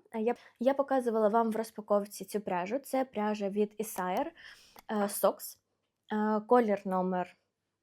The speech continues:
ось такий ось. Е, в моточку п'ятдесят грамів. З цих п'ятдесяти грамів в мене зв'язалися рукавички, ще трошки залишилося, десь в якісь шкарпетки пущу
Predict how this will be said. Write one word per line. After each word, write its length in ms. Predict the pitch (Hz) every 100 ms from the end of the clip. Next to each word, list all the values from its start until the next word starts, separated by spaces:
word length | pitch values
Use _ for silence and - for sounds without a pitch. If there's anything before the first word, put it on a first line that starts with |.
| _
ось 140 | 240 -
такий 280 | - 175
ось. 200 | 220 - _ _ - - - _ _ _ _ -
Е, 460 | 208 202 202 196 - _ _ _ _ _
в 100 | 196
моточку 880 | 220 285 226 185 - - 180 175 190
п'ятдесят 680 | - 190 208 220 196 190 - -
грамів. 500 | 180 185 175 196 339 _
З 140 | - -
цих 220 | 254 247
п'ятдесяти 420 | 220 220 202 -
грамів 380 | 208 202 185 190
в 40 | 196
мене 260 | 196 190
зв'язалися 640 | 185 185 185 185 180 - 180
рукавички, 640 | 190 226 415 - 359 349 - -
ще 160 | - 233
трошки 380 | - 214 - 202
залишилося, 600 | 262 466 - 311 294 220
десь 320 | 214 320 -
в 20 |
якісь 320 | 220 233 226
шкарпетки 540 | - 240 226 - - 208
пущу 600 | - 202 - 262 277